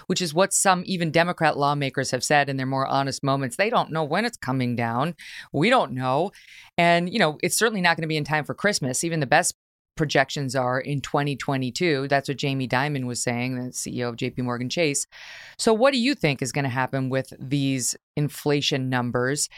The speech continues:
assuming the Democrats do get their, some form of their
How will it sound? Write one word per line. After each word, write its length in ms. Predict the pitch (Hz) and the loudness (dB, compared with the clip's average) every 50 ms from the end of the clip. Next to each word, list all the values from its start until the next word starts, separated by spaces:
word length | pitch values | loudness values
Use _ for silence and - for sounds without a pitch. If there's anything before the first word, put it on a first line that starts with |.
| - - - | -18 -2 0
assuming 680 | - 165 151 - - 196 196 196 196 190 185 180 175 165 - | 2 2 2 0 0 0 0 2 2 2 2 0 0 0 0
the 60 | 160 | 0
Democrats 540 | 156 151 165 160 156 151 - 156 143 - - | 2 4 2 2 2 0 0 0 0 0 0
do 180 | - 165 170 160 | 0 0 2 2
get 200 | 151 147 147 - | 2 0 2 2
their, 280 | 139 135 131 131 110 - _ | 2 2 2 2 -2 -8 _
some 280 | - - 170 160 147 | 0 2 2 2 2
form 260 | - - 151 143 135 135 | 2 0 0 2 0 -2
of 140 | 127 110 | -2 0
their 320 | 123 131 127 127 127 120 | 0 2 2 2 0 -2